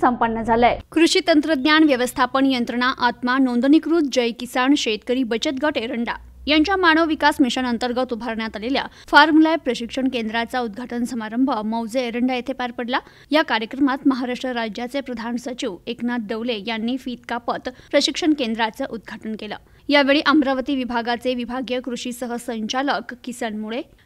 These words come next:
जिल्हाधीक्षक कृषी अधिकारी वाशिम शंकर तोटावार, फार्म लॅब वैज्ञानिक तथा फार्म लॅब पुणे संचालक डॉक्टर संतोष चव्हाण यांची प्रमुख उपस्थिती होती. तर डवले यांनी प्रयोगशाळेची पाहणी करून त्या ठिकाणी होत असलेल्या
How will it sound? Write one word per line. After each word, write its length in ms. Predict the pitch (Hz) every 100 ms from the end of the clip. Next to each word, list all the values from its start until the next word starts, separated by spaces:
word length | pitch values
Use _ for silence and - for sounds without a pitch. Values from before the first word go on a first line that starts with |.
| -
जिल्हाधीक्षक 680 | 294 294 320 320 294 359 339
कृषी 260 | 285 294
अधिकारी 400 | 277 262 277 269
वाशिम 500 | 269 226 226 247 180 -
शंकर 400 | - 254 254 277 277
तोटावार, 440 | 208 214 196 156 - _ _
फार्म 280 | 294 311 320
लॅब 240 | 330 320 262
वैज्ञानिक 440 | 233 254 262 277 -
तथा 220 | 226 240
फार्म 360 | 240 240 240 254
लॅब 160 | 247 247
पुणे 220 | 240 220
संचालक 600 | 240 240 214 262 233 226
डॉक्टर 240 | 220 - 254
संतोष 440 | 247 220 226 240 -
चव्हाण 300 | 247 254 - - _ -
यांची 320 | 285 247 277
प्रमुख 360 | 254 254 262 233
उपस्थिती 440 | - 220 - 214
होती. 280 | 220 214 196 - _ -
तर 80 | 311
डवले 380 | 277 254 277 220
यांनी 220 | 233 247
प्रयोगशाळेची 720 | 240 233 247 - 233 226 269
पाहणी 320 | 247 220 233
करून 320 | 233 269 254
त्या 140 | 262 233
ठिकाणी 360 | 233 247 240
होत 240 | 254 269 285
असलेल्या 440 | 262 254 240 254